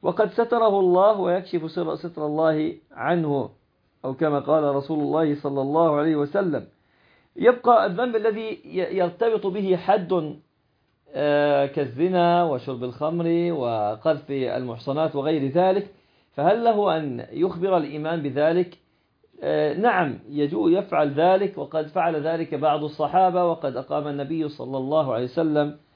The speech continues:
عليهم الحد. لكن الأصل في الإنسان أن يستر نفسه ويستغفر ويتوب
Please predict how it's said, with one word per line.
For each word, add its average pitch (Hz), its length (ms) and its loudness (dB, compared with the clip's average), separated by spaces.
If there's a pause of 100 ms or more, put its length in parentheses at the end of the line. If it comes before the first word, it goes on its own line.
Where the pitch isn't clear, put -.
(180)
عليهم 175 600 0 (440)
الحد. 107 300 -6 (1900)
لكن 120 220 -4
الأصل 156 360 0
في 151 60 -4
الإنسان 185 340 0
أن 147 140 0
يستر 151 380 -2
نفسه 156 360 -2 (760)
ويستغفر 147 680 -2
ويتوب 127 580 2